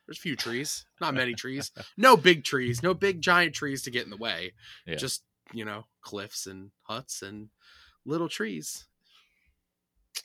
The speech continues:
Speaker 2: That's
Speaker 1: But
Speaker 2: awesome.
Speaker 1: yeah. Uh, that's about it, I think.
Speaker 2: Cool. Well, I guess we'll be back in a couple weeks.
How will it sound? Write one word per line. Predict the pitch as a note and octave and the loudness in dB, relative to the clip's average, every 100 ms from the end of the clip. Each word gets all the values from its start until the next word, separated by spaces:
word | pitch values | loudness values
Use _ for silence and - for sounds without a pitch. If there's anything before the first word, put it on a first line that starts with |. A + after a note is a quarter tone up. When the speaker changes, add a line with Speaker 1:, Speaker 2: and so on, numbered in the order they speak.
| _ _ _ _ _ _ F#2+ | _ _ _ _ _ _ -12
Speaker 2:
That's | E2+ | -12
Speaker 1:
But | - | -12
Speaker 2:
awesome. | - | -14
Speaker 1:
yeah. | F#2 F#2+ _ _ _ _ _ _ _ _ _ _ - _ - - - - - | -14 -14 _ _ _ _ _ _ _ _ _ _ -20 _ -20 -20 -20 -20 -16
Uh, | - E2 F#2 | -14 -14 -14
that's | - - | -18 -14
about | F#2+ G2+ | -8 -6
it, | A#2+ - _ _ - | -8 -10 _ _ -20
I | |
think. | - G#2+ | -12 -6
Speaker 2:
Cool. | A2+ D3 - _ _ - - - - G#2 | -4 -6 -8 _ _ -18 -18 -20 -14 -4
Well, | G2 | -2
I | F#2 | -4
guess | G#2 - | -8 -6
we'll | G2+ | -4
be | F2+ | -2
back | F#2+ | -4
in | F2+ | -6
a | |
couple | - G2 D#2+ | -12 -12 -6
weeks. | E2+ A2 - - - | -6 -8 -14 -16 -16